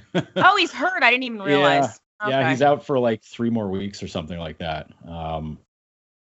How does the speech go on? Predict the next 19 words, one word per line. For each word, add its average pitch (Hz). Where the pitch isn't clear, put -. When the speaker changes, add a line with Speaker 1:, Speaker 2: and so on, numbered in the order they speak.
Speaker 2:
Ah, 196
Speaker 1:
yeah. 196
Speaker 2:
so -
the 240
one 247
thing 247
that 240
was 233
going 220
well. 151
<laughs> 294
Speaker 1:
Well, 220
they, 214
they 208
had, 208
Jake 202
McCabe 190
was 175
playing 123